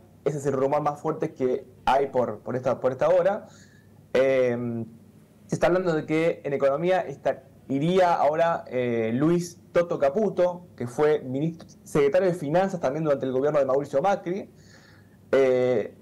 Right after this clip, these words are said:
un Caputo que no se llevó muy bien con el, el Fondo Monetario Internacional en aquel momento y que no estaba de acuerdo con algunas, eh, políticas que estaban dentro del acuerdo que había firmado, eh, el gobierno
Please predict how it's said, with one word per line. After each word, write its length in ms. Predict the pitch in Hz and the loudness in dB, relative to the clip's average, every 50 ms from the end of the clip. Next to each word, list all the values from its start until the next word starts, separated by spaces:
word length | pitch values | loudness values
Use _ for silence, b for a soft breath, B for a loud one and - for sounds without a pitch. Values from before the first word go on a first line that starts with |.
| - - | -10 -6
un 100 | 165 170 | -4 0
Caputo 380 | 175 170 - 190 208 196 208 185 - | 0 0 0 0 -2 -2 -2 -2 0
que 100 | 156 165 | -2 -4
no 80 | 180 | -4
se 80 | 170 160 | -4 -2
llevó 180 | 147 165 185 | 0 2 2
muy 140 | 185 170 160 | 2 0 0
bien 140 | 165 185 180 | -2 -2 0
con 120 | 175 143 139 | 0 0 0
el, 160 | 139 135 - - | 0 -2 -6 -10
el 120 | - 127 120 | -10 -8 -6
Fondo 200 | 151 160 165 156 | -4 -4 -2 -2
Monetario 320 | 143 135 131 147 151 151 | -2 -2 -2 -2 -2 -2
Internacional 680 | 143 131 139 131 131 123 127 139 143 185 202 196 - - | 0 0 0 0 -2 -4 -4 -4 -2 0 0 -2 -2 -6
en 140 | 139 139 123 | -6 -4 -4
aquel 240 | 120 120 123 143 139 | -4 -2 -2 0 0
momento 300 | 143 170 196 202 180 160 | 0 0 0 -2 -2 -2
y 40 | |
que 80 | 170 147 | -2 -2
no 80 | 151 160 | -4 -2
estaba 240 | 170 214 202 190 | 0 2 2 4
de 80 | 165 143 | 4 2
acuerdo 320 | 135 - 156 170 175 175 | 0 0 0 0 0 0
con 140 | 170 147 127 | -2 -2 -2
algunas, 560 | 127 131 143 156 160 156 151 143 - - - - | -2 -2 -2 -2 0 0 -2 -2 -4 -14 -20 -14
eh, 140 | - 123 120 | -14 -8 -4
políticas 680 | - 135 143 160 160 - - 139 151 143 139 - - - - | -2 0 0 0 -2 -6 -2 0 0 0 0 -4 -14 -20 -16
que 60 | 143 | -10
estaban 280 | 139 - 170 156 151 160 | -4 -2 -2 -2 -2 -2
dentro 160 | 165 156 156 | -4 -2 0
del 100 | 139 127 | 0 0
acuerdo 340 | 117 - 151 170 170 170 147 | 0 -2 -2 -2 -2 -2 0
que 80 | - | 0
había 140 | - 139 143 | 0 0 0
firmado, 420 | 139 135 135 143 143 139 127 - | 0 -2 0 2 2 2 2 0
eh, 220 | - 123 117 107 - | -4 -8 -8 -8 -8
el 80 | 117 120 | -8 -4
gobierno 500 | 123 120 135 139 135 139 139 139 139 | -2 2 2 2 2 2 -2 -4 -4